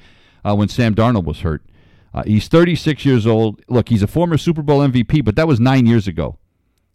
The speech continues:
And he is a shadow of his former self, which, you know, it's, it's a shame to kinda see, but it happens to everybody. We all get old, right?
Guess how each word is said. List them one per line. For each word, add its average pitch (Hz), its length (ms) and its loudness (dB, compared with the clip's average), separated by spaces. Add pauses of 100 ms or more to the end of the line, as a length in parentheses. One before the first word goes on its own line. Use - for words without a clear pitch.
And 98 240 0
he 127 200 2
is 110 160 -2
a 101 140 0
shadow 107 500 2
of 90 120 0
his 90 100 -4
former 80 320 -4
self, 76 340 -4
which, - 360 -8
you - 80 -10
know, 67 260 -8
it's, - 180 -10
it's 107 200 -8
a - 40 -8
shame 123 280 0
to 101 80 0
kinda 104 220 0
see, 95 240 -4
but 113 140 -4
it 117 80 -2
happens 120 380 -2
to 131 60 2
everybody. 104 340 2
We 107 120 2
all 190 160 4
get 131 160 2
old, 87 200 2
right? 127 220 -2